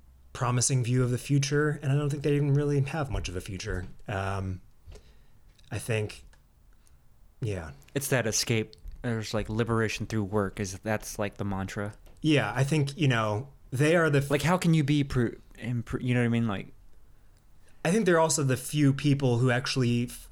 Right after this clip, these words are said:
Speaker 1: still are able to find fulfillment in work these days. You know, for so much of the workforce, it's massively divided labor. So you work on, like, an incredibly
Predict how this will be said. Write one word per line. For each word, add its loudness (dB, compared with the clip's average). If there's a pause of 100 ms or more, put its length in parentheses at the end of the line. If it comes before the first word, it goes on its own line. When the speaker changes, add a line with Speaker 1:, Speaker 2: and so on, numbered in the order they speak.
(180)
Speaker 1:
still 2
are 4
able 0
to -2
find 0
fulfillment -4
in -6
work -6
these -6
days. -2
You -2
know, -2 (600)
for -2
so 0
much 0
of -8 (300)
the -2
workforce, -2 (120)
it's -2 (440)
massively -2 (120)
divided -2
labor. -4
So -2
you -6
work -6
on, -6
like, -8
an -6 (200)
incredibly -4